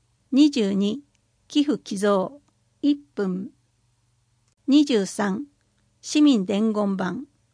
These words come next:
四分三十秒。二十四、清瀬市議会第四回定例会開会。三十秒。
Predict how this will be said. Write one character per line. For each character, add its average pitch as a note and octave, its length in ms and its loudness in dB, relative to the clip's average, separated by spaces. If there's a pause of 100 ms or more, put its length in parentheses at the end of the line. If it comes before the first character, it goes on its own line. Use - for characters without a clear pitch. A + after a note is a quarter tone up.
(120)
四 C#4 280 2
分 G3 280 -2
三 A#3 360 -2
十 A#3+ 240 2
秒。 - 400 -8 (1200)
二 C#4+ 180 6
十 G#3+ 240 0
四、 G#3+ 380 -2 (560)
清 C#4 200 2
瀬 C#4+ 160 0
市 C#4 140 -4
議 A#3+ 140 -2
会 G3+ 280 -8 (160)
第 C#4 240 2
四 A#3 160 2
回 G3 220 -2
定 B3+ 260 2
例 B3 200 2
会 A3 280 -10
開 G3 220 -2
会。 F#3 320 -4 (400)
三 C4+ 380 2
十 C4 240 2
秒。 G3 340 -8